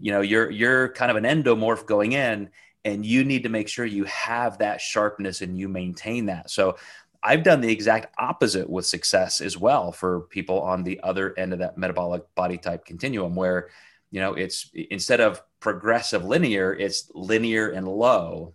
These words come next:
And then we're almost going for just that small increase at the end. And, and, and going back to my own career, that was the best I ever peaked,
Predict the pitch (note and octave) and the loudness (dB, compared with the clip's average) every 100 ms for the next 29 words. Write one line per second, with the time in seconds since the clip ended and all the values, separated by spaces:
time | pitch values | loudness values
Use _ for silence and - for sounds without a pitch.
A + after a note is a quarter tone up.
0 | - F#2 F#2 A2 A2 G#2 F#2+ G#2 G#2 F#2+ | -6 -4 0 0 0 -2 0 0 0 -2
1 | - G2+ F#2+ F#2+ F2+ F#2 F#2 - - - | 0 0 0 -4 -6 -4 -4 -4 -6 -4
2 | G2 G#2+ A#2 A#2 G2+ F2+ - F2 F#2 F2 | -2 0 2 0 -2 -6 -8 -6 -6 -6
3 | F#2+ F2+ F2+ - - - - - A#2 A#2 | -4 -2 -4 -8 -16 -20 -14 -4 0 0
4 | A#2 A2+ C3 B2 B2 - A2 G#2 - A2+ | 0 4 6 6 4 2 2 2 2 2
5 | B2 A#2 - - F#2+ G2+ B2+ F#2+ F2 F2 | 2 0 -6 -4 0 0 2 0 -2 -6
6 | - _ _ E2 F#2 A2+ A2 A#2+ A2 G2+ | -14 _ _ -8 0 0 2 0 2 2
7 | G#2 G2+ G#2 G2 G2 E2+ E2 D2 - | 4 4 4 2 0 -8 -10 -12 -16